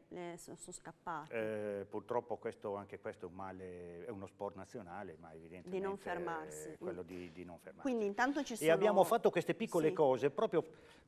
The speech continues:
Speaker 2: per, per evitare che vengano commessi degli errori fondamentali. Gli errori fondamentali quali sono? Ne dico uno per tutti.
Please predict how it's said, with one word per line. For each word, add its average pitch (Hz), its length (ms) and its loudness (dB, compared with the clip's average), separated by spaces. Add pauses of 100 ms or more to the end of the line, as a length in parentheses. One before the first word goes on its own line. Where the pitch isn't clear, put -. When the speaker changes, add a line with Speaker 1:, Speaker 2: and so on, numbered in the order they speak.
(120)
Speaker 2:
per, 165 340 4
per 180 160 6
evitare 165 540 4
che 180 140 2
vengano 131 320 2
commessi 180 440 0
degli 160 260 0
errori 135 500 2
fondamentali. 98 920 -8 (360)
Gli 95 100 -10
errori 160 220 4
fondamentali 156 480 2
quali 147 160 2
sono? 127 280 -2
Ne 143 120 0
dico 170 220 -2
uno 214 180 2
per 170 180 0
tutti. 87 400 -10